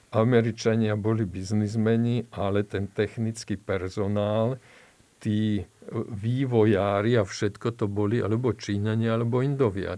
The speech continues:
Čiže to vysoké know-how, alebo si pozrite na amerických univerzitách, to sú Indovia, Číňania. A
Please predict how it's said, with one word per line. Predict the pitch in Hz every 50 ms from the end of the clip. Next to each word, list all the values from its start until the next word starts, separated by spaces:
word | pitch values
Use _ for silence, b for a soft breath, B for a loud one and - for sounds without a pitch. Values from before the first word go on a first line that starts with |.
| -
Čiže | _ - - - 107 101 104 104 104 104 110 107 104 107 - _ _ _
to | - 110 95 98 95 92
vysoké | 90 95 98 98 110 117 123 120 - - 113 - - - 110 107
know-how, | 107 107 98 98 95 - 120 117 117 117 117
alebo | 104 87 98 95 98 98 98
si | - - 101
pozrite | 92 - 107 104 104 113 104 98 - 113 107
na | 101 101 101
amerických | 104 104 107 110 113 107 101 95 - - - 95
univerzitách, | 107 131 139 147 147 135 113 110 104 98 87 104 95 - - - 92 92 - - b b b b b b b _ _ -
to | 95 92
sú | - - - 113 107 107 - -
Indovia, | 110 107 107 104 98 101 107 107 107 117 120 120 123 131 143 147 -
Číňania. | - - - 170 160 175 165 156 139 113 101 95 95 92 - _ _ _ b b b b b b b b b b b b _ - _ _ _
A | 113 104